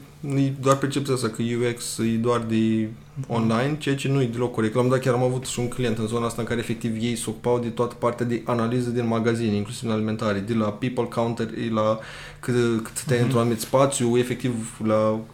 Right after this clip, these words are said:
Speaker 1: și partea de interfață, putem să o numim cum umblau la lumini, lumina de la carne, din frigider trebuie să arate altfel decât lumea de nu știu unde e. Și tot felul de chestii genul ăsta, adică și acolo e
Speaker 2: Da, este foarte mult, uh, intrăm în,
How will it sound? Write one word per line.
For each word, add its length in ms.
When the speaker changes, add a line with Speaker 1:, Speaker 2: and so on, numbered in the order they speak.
Speaker 1:
și 160
partea 240
de 60
interfață, 440
putem 180
să 120
o 40
numim 240
cum 140
umblau 240
la 80
lumini, 320
lumina 280
de 80
la 80
carne, 340
din 120
frigider 300
trebuie 200
să 60
arate 180
altfel 240
decât 180
lumea 180
de 80
nu 100
știu 180
unde 200
e. 160
Și 100
tot 100
felul 160
de 60
chestii 260
genul 220
ăsta, 160
adică 220
și 120
acolo 280
e 220
Speaker 2:
Da, 380
este 180
foarte 260
mult, 280
uh, 100
intrăm 240
în, 260